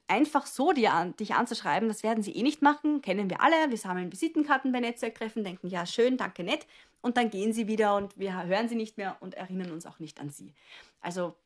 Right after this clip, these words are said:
das ist eine sehr, sehr schlaue Methode, die du nutzen kannst. Alternativ kannst du auch einfach,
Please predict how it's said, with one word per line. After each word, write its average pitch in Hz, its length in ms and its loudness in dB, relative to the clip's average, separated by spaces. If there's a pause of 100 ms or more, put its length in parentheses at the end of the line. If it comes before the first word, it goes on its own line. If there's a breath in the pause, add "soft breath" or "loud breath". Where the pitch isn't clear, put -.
(320)
das 202 180 4
ist - 300 -4
eine 185 320 -2
sehr, 214 240 -2
sehr 233 200 -2 (220)
schlaue - 400 2
Methode, 180 400 -4
die 180 140 -8
du 180 80 -6
nutzen 233 480 -4
kannst. 294 420 -6 (440 loud breath)
Alternativ 240 800 -2
kannst 202 360 -8
du 214 100 -4
auch 180 220 -2
einfach, 185 540 -4